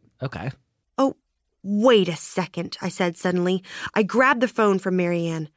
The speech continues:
Speaker 2: "Sam, is that you?" "No," said the voice on the other end of the phone.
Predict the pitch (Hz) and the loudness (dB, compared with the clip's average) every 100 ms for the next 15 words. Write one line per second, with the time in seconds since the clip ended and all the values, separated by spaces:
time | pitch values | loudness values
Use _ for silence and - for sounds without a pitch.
0 | _ _ - - 381 359 339 302 427 427 | _ _ -4 4 6 8 6 4 4 4
1 | 247 254 254 254 262 _ _ _ _ _ | 6 6 8 8 4 _ _ _ _ _
2 | _ 254 269 208 254 277 214 196 190 190 | _ 6 8 8 6 2 0 2 2 2
3 | 190 180 180 - 185 180 175 180 175 220 | 2 2 2 0 0 -2 -2 0 0 0